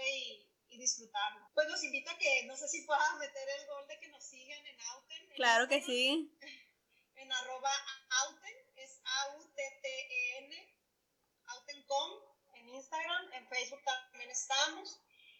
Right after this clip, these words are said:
Speaker 1: Y te voy a contar que Alfredo y yo, por ejemplo, acabamos de emprender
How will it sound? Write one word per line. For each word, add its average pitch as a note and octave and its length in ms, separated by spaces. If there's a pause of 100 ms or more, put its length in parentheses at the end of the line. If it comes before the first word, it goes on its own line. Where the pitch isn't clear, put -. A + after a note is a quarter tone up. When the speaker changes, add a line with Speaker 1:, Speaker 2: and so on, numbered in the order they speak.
(160)
Speaker 1:
Y F4 460
te C#4 80
voy C#4 120
a - 120
contar C#4 460 (180)
que D4 480
Alfredo C#4+ 380
y D4 60
yo, D4+ 120
por D#4 80
ejemplo, D4+ 320
acabamos D4 360
de D4+ 80
emprender B3+ 460